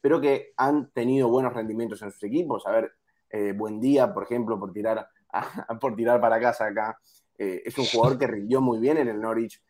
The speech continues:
fue el mejor jugador de la Championship antes del ascenso, rindió muy bien también en Premier con el, con los canarios. Entonces, eran jugadores, también se, es el caso de Bailey, también es el caso de Watkins, también es el caso de Danny Ings, son jugadores que rindían muy bien en sus equipos y creo que se apuntó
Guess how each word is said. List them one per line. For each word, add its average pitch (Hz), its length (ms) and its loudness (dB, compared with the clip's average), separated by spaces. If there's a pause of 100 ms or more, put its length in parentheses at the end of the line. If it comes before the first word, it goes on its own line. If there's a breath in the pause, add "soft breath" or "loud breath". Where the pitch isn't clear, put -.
fue 120 160 -2
el 113 60 0
mejor 135 240 0
jugador 113 280 2
de 104 80 -2
la 98 60 -6
Championship 107 520 -6
antes 101 220 -6
del 95 120 -8
ascenso, 123 440 -6 (280)
rindió 113 240 0
muy 143 140 4
bien 139 140 2
también 123 280 0
en 107 100 -6
Premier 131 340 0
con 95 180 -10
el, 95 420 -12 (280)
con 104 160 -4
los 104 80 -8
canarios. 120 460 2 (200 loud breath)
Entonces, 147 380 -6 (400)
eran 175 260 2
jugadores, 143 680 6
también 113 260 -2
se, 104 220 -2
es 104 120 -6
el 104 80 -6
caso 107 240 -4
de 104 80 -4
Bailey, 135 400 4
también 107 260 -6
es 110 120 -10
el 98 80 -12
caso 107 240 -8
de 95 60 -4
Watkins, 110 540 -2
también 104 260 -8
es 104 80 -12
el 101 60 -10
caso 104 220 -10
de 101 80 -4
Danny 104 260 -4
Ings, 131 220 -6 (160)
son 139 160 -2
jugadores 139 240 8
que 131 100 0
rindían 117 360 0
muy 117 140 -2
bien 131 320 -2 (200)
en 113 120 -8
sus 104 160 -12
equipos 120 420 -4
y 110 100 -12
creo 123 180 2
que 117 80 -6
se 107 180 -6
apuntó 104 680 -2